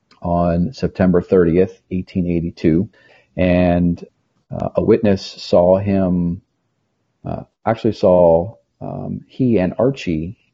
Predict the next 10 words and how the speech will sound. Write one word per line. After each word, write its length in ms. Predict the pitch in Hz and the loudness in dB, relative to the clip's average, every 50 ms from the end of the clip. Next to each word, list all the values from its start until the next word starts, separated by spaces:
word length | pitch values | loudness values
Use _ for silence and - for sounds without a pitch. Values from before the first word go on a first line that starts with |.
| _ _ - | _ _ -6
walking 480 | - 90 95 95 - - 107 95 95 90 | 0 2 2 2 2 0 -2 0 0 0
down 280 | 87 90 87 87 90 | 0 0 2 2 0
the 80 | 87 85 | 0 0
main 320 | 87 90 90 92 92 87 | 2 2 2 2 0 0
street 400 | - - - 131 127 113 98 - | -4 -4 0 2 4 4 4 0
between 320 | 82 78 - - 101 98 92 | -4 -6 -2 0 0 2 2
their 140 | 87 82 | 2 0
homes 580 | 95 110 120 110 90 85 92 107 - - - _ _ _ _ _ _ _ _ _ _ _ _ _ _ _ _ _ - 131 143 _ | 0 2 2 2 2 2 0 -2 -4 -8 -20 _ _ _ _ _ _ _ _ _ _ _ _ _ _ _ _ _ -18 -18 -18 _
just 300 | - - 120 113 113 - - | 0 2 2 2 2 0 -6
before, 800 | 110 - - 110 104 104 104 104 104 104 104 104 107 113 - | -6 -4 0 2 4 4 4 4 4 4 4 4 2 -2 -8